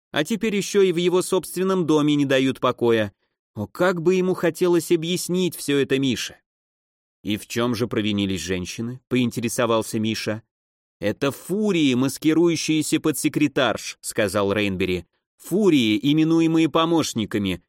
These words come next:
Их много, целая толпа, целая армия. Они похищают у других инициативу, но сами не трудятся, а просто делают пребывание на службе абсолютно бессмысленным". А Рейнбери чувствовал, что речь его звучит диковато,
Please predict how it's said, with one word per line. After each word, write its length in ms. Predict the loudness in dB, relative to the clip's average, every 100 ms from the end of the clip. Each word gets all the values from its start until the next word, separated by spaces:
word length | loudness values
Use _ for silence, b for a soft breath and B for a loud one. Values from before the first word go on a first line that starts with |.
| _
Их 200 | -12 -6
много, 600 | -2 0 2 0 0 -4 -6
целая 480 | 0 2 4 2
толпа, 540 | 2 0 0 0 0 0
целая 500 | 0 0 2 2 2
армия. 680 | 0 0 2 0 0 -2 -8 _ -6
Они 280 | 0 0 2
похищают 680 | 0 0 -4 2 2 4
у 60 | 2
других 460 | 0 0 0 0 2
инициативу, 960 | 2 0 0 -2 -2 -4 0 0 -2 _
но 200 | -4 -2
сами 340 | 0 0 2 0
не 160 | 0
трудятся, 720 | 2 4 4 2 0 -2 -2 b b
а 120 | -6 -2
просто 400 | 0 0 0 0
делают 460 | 2 2 2 0
пребывание 600 | -2 0 2 2 2 0
на 140 | 0 -2
службе 540 | 0 0 2 0 -2 _ -6
абсолютно 680 | -6 -2 0 0 0 -2
бессмысленным". 920 | -2 -2 -2 0 0 -2 -6 -8 -12 -18 _ _ _ _ _ _
А 160 | -2 0
Рейнбери 500 | 2 2 2 2 0
чувствовал, 680 | 0 -2 -2 -4 0 0 -2
что 200 | -2 0
речь 260 | 0 -2
его 160 | -2 -2
звучит 440 | -2 -4 -4 -6
диковато, 760 | -4 -2 0 2 0 0 -4